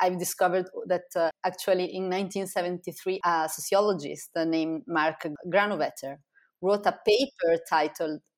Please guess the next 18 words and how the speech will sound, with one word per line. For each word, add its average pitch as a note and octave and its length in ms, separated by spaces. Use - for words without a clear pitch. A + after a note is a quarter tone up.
The D#3+ 160
Strength D#3+ 680
of C#3 180
Weak D#3 300
Ties, - 440
confirming G3+ 920
and, F3+ 320
like, F3 260
putting G3 340
a F3+ 40
strong G3 320
scientific F#3+ 720
explanation E3 720
to D3+ 120
my D#3 220
intuition. C#3+ 840
I A3 120
can B3 420